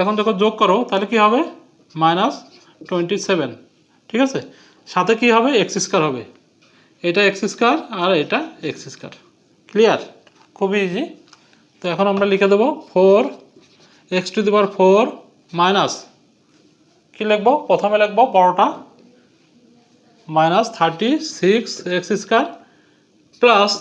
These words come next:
নাইন এক্স স্কয়ার। এখন এটা থেকে, এটা থেকে এটা বিয়োগ করে দেখো, এটা হয় মাইনাস এইটটি ওয়ান, ঠিক আছে? এখন কমন নেব, এই দুইটা থেকে কি কমন যায়? ফোর কমন যাবে, ফোর,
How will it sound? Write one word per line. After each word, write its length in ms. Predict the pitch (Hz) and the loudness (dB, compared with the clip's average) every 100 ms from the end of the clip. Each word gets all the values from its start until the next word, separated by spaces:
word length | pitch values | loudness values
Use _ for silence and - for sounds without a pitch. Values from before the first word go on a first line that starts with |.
| 196 175 | -2 0
নাইন 220 | 180 277 330 - - 175 | 2 0 -4 -10 -8 -6
এক্স 120 | 151 170 | -6 -8
স্কয়ার। 180 | - 156 160 | -4 -2 0
এখন 120 | 220 196 | 2 2
এটা 140 | 208 214 | 2 0
থেকে, 180 | 214 247 247 | 0 0 0
এটা 100 | 170 190 | -2 0
থেকে 120 | 208 | 0
এটা 80 | 196 185 | 2 2
বিয়োগ 140 | 196 | 2
করে 100 | 202 190 | 2 2
দেখো, 120 | 196 | 2
এটা 80 | 180 147 | 2 0
হয় 120 | 120 - _ _ _ _ _ _ 165 | -2 -8 _ _ _ _ _ _ -2
মাইনাস 260 | 170 214 202 | 0 2 2
এইটটি 280 | 180 185 240 240 | 0 0 -4 -2
ওয়ান, 200 | 175 160 131 - _ _ | 0 0 -2 -12 _ _
ঠিক 120 | 226 254 | -4 -4
আছে? 140 | - - _ _ _ _ _ _ _ _ _ _ - | -6 -16 _ _ _ _ _ _ _ _ _ _ -6
এখন 140 | 175 214 | -4 0
কমন 200 | 208 214 220 | 2 4 4
নেব, 120 | 214 240 208 | 4 4 2
এই 60 | 185 | 2
দুইটা 160 | 202 196 | 2 0
থেকে 120 | 208 220 | -2 -4
কি 60 | 220 | -2
কমন 160 | 208 208 208 | 0 2 0
যায়? 140 | 302 - - _ _ - | 0 -6 -20 _ _ 0
ফোর 160 | 196 220 | 0 4
কমন 160 | 202 190 185 | 2 4 4
যাবে, 140 | 180 202 196 | 2 0 0
ফোর, 260 | 180 214 | 2 2